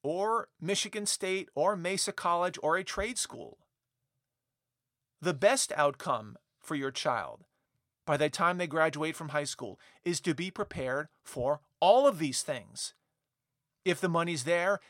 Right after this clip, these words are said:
and they're highly qualified and motivated, maybe M I T is worth it. If the money is a limitation, they can take their talents to a state school or a community college and tear it up. If they develop an entrepreneurial spirit and aptitude,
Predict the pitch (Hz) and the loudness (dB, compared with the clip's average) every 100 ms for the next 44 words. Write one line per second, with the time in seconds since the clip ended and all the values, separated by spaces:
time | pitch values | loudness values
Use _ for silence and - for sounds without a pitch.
0 | - 147 131 110 160 175 190 - 180 185 | -6 -2 -2 0 2 2 0 0 2 2
1 | 175 185 180 180 - 127 160 190 175 185 | 2 2 2 2 -2 -4 0 2 0 -2
2 | 196 - - - 143 160 208 214 214 220 | -4 -6 -14 -10 -2 0 0 0 2 0
3 | 214 220 214 170 208 - - - _ _ | -2 -8 -6 -2 -2 -2 -12 -18 _ _
4 | _ _ _ _ _ _ _ 156 123 127 | _ _ _ _ _ _ _ -4 -2 0
5 | 143 190 170 190 202 196 202 196 208 208 | 2 0 -2 0 -2 0 0 0 -2 -6
6 | - - _ _ _ 139 143 170 151 185 | -10 -18 _ _ _ -6 -4 -4 -2 -2
7 | 196 190 190 190 196 214 208 - 220 233 | 0 0 2 2 0 -4 -2 0 -2 -2
8 | - 156 123 101 123 127 143 170 196 196 | -4 -4 -4 -2 -4 -4 -8 -6 -6 -2
9 | 226 220 151 117 - 139 151 196 196 - | 4 4 4 -4 -6 0 0 2 0 0
10 | _ _ _ _ _ _ _ _ _ 147 | _ _ _ _ _ _ _ _ _ -6
11 | 139 165 147 147 156 190 202 143 139 165 | -2 -2 0 4 6 6 4 0 -2 -2
12 | - 147 165 175 160 - - 170 202 156 | -4 -6 -4 -2 -4 -4 -4 -2 -2 -2
13 | 143 156 165 220 226 | 0 0 -2 -10 -10